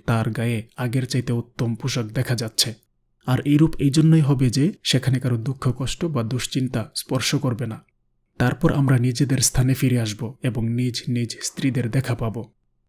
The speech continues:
তারা তখন বলবে, "মারহাবা, স্বাগতম, কি ব্যাপার?" যেইরূপ সৌন্দর্য নিয়ে বিচ্ছিন্ন হয়েছিলে, তার চাইতে উত্তম সৌন্দর্য নিয়ে ফিরে এসেছ।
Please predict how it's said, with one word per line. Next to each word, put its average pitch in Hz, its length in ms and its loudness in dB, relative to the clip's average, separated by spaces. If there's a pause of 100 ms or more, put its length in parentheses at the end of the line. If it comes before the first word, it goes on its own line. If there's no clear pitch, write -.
(160)
তারা 117 180 2
তখন 123 380 2
বলবে, 127 280 0
"মারহাবা, 117 560 -2
স্বাগতম, 120 680 -4 (160)
কি 165 120 0
ব্যাপার?" 143 480 -2 (180)
যেইরূপ 131 340 2
সৌন্দর্য 127 440 2
নিয়ে 131 180 2
বিচ্ছিন্ন 127 420 0
হয়েছিলে, 131 600 2
তার 117 160 0
চাইতে 120 420 -2
উত্তম 127 480 -2
সৌন্দর্য 123 500 -2
নিয়ে 123 180 0
ফিরে 123 280 -2
এসেছ। 113 340 -4